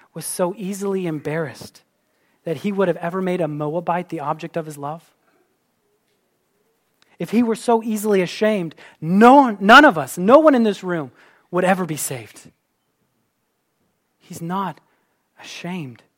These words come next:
of you. I hope today that you can remember that every time you find yourself in sin, that he wants to hear from you.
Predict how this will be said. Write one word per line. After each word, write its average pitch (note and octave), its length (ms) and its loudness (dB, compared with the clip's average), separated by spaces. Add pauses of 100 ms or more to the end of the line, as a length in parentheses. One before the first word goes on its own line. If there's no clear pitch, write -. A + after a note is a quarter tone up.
(380)
of C3+ 120 -20
you. F3 280 -12 (3500)
I D3+ 100 -18
hope F#3 300 -12
today D3 520 -10 (840)
that D3+ 80 -20
you D3 120 -12
can D3 160 -12
remember C#3 500 -10
that A2+ 300 -20 (920)
every F#3 280 -10
time D#3+ 460 -10 (880)
you E3 80 -12
find D3+ 300 -10
yourself C#3 340 -16
in B2+ 80 -18
sin, A#2 340 -20 (760)
that E3 100 -20
he - 160 -16
wants C#3 500 -16
to - 100 -20
hear - 260 -20
from C3 280 -20
you. A2+ 120 -20